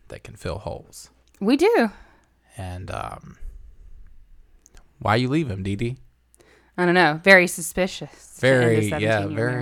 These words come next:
Speaker 2: marriage, huh?
Speaker 1: uh, huh.
Speaker 2: Hmm.
Speaker 1: All the stuff that's happening, it's like, huh. One right after the other,
Speaker 2: Mm-hmm.
Speaker 1: isn't it, Dee Dee?
Speaker 2: It's too much. You're doing too much. So naturally, Dee Dee's quick actions to, uh, closely associate herself with Shakespeare made her a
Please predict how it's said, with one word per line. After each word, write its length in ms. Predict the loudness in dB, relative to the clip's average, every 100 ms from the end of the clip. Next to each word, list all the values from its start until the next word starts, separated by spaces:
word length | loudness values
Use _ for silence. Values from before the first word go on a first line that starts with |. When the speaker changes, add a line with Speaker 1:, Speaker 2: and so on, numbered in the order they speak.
| -6
Speaker 2:
marriage, 40 |
huh? 40 | -6
Speaker 1:
uh, 640 | -8 -8 -12 -16 _ -10
huh. 80 | -10 -10 _ _ _ _ -8
Speaker 2:
Hmm. 120 | 6
Speaker 1:
All 160 | 6
the 80 | 6
stuff 500 | 2 4 6 6 4
that's 200 | -12 -6
happening, 560 | 0 0 0 -6 -8 -8
it's 240 | -10 -4
like, 440 | -2 -2 -4 -12 _ _ _ _ _ _ _ _ _
huh. 260 | -4 -2 -2 -6 -20 -20 _ _ _ _ _ _ _ _ _ _ _ _ _ _ -6
One 240 | -4 -2
right 160 | 0 0
after 280 | 0 -2
the 180 | -2 0
other, 240 | 2 2 0
Speaker 2:
Mm-hmm. 440 | -2 -2 -2 -2
Speaker 1:
isn't 240 | -2 -2 -2
it, 140 | -4
Dee 200 | -4 -4
Dee? 140 | -4 -6
Speaker 2:
It's 180 | -6 -8
too 140 | -4
much. 260 | -4 -4 -6
You're 60 |
doing 220 | -4 -4 -4
too 120 | -6
much. 320 | -6 -8 -10 _ -20 -18 -18 -16
So 160 | -2 4
naturally, 540 | 6 4 4 2 2
Dee 120 | 2 -2
Dee's 220 | -2 -2
quick 240 | 0 0
actions 600 | 2 0 -2 -8 -6 -8
to, 560 | -8 -6 -6 -6 -8 -10
uh, 300 | -6 -4 -4
closely 420 | -4 -2 -2 -2 -4
associate 540 | -4 -6 -6 -6 -6
herself 400 | -6 -6 -8 -8
with 100 | -10
Shakespeare 460 | -6 -6 -4 -6 -4
made 320 | -2 -2 -4
her 240 | -6 -8
a 300 | -6 -8 -10